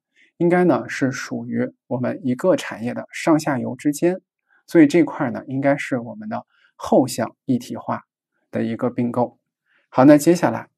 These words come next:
我们最近两年 B 公司呢，自行研发了多项电堆的一个专利。在电堆的研发和生产领域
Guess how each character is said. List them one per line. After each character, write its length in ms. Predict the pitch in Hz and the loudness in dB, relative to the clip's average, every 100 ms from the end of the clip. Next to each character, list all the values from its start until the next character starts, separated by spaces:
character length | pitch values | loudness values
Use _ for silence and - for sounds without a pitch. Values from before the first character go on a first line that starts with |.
| _ - | _ 0
我 120 | 135 | 6
们 120 | 143 | 6
最 160 | - 190 | 6 0
近 220 | 208 127 | 2 0
两 240 | 117 - | -2 -8
年 260 | 117 113 - | -8 -8 -4
B 160 | - 160 | 4 4
公 160 | 156 170 | 6 2
司 220 | - 165 | 2 2
呢， 140 | 123 - | 2 -4
自 240 | - 175 156 | -4 2 2
行 240 | 123 110 _ | 0 -10 _
研 180 | 113 117 | -8 -6
发 200 | - 139 | -2 -2
了 100 | 120 | -2
多 240 | 151 156 | 0 0
项 240 | - 143 - _ | 0 -4 -6 _
电 200 | - 123 | -4 -2
堆 180 | 123 143 | 2 0
的 100 | 131 | 0
一 120 | 113 | -6
个 160 | 113 123 | -8 -8
专 240 | - 156 | -2 -2
利。 180 | 170 165 _ _ _ _ _ _ _ _ _ _ _ _ _ _ _ - - - | -2 -4 _ _ _ _ _ _ _ _ _ _ _ _ _ _ _ -20 -20 4
在 180 | 180 | 6
电 180 | 165 180 | 8 6
堆 140 | 175 190 | 6 4
的 140 | 131 | 2
研 200 | 113 117 | 0 -2
发 300 | - 160 - | 2 2 2
和 220 | - - 127 | -6 -4 -2
生 220 | - 208 | 0 -2
产 180 | - 117 | -2 -6
领 80 | - | -6
域 260 | 123 120 | -6 -8